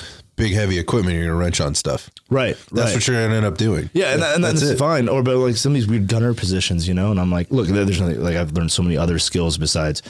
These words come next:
Speaker 2: like, we'll just say, like, infantry, right?
Speaker 1: But it
Speaker 2: Pulling the
Speaker 1: doesn't really
Speaker 2: trigger.
Speaker 1: translate to the civilian world, is what
Speaker 2: Right.
Speaker 1: you're
Speaker 2: And I,
Speaker 1: talking
Speaker 2: and I
Speaker 1: about.
Speaker 2: wanted something that I was like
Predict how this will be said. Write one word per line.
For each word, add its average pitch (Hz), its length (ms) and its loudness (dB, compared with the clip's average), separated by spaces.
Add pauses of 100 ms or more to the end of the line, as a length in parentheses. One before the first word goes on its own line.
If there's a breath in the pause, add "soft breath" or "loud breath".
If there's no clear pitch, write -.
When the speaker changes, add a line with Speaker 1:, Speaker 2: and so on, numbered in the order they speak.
(480 loud breath)
Speaker 2:
like, 85 220 -4
we'll 117 140 2
just 113 160 0
say, 98 80 0
like, 87 140 -2
infantry, 85 440 -4
right? 85 200 -2
Speaker 1:
But - 100 -2
it - 40 2
Speaker 2:
Pulling 98 120 0
the 131 60 0
Speaker 1:
doesn't 170 200 0
really 160 220 2
Speaker 2:
trigger. - 100 -2 (140)
Speaker 1:
translate 117 320 -2
to - 80 -2
the 104 100 0
civilian 98 480 0
world, 95 240 0
is 92 60 2
what 104 60 0
Speaker 2:
Right. 107 180 -2
Speaker 1:
you're 87 60 -2
Speaker 2:
And - 100 -4
I, 104 120 0
Speaker 1:
talking 98 160 -2
Speaker 2:
and 104 100 0
I 117 40 -2
Speaker 1:
about. 147 100 0
Speaker 2:
wanted 127 220 0
something 98 320 0
that 90 120 0
I 87 40 0
was 82 160 -2
like 82 280 -4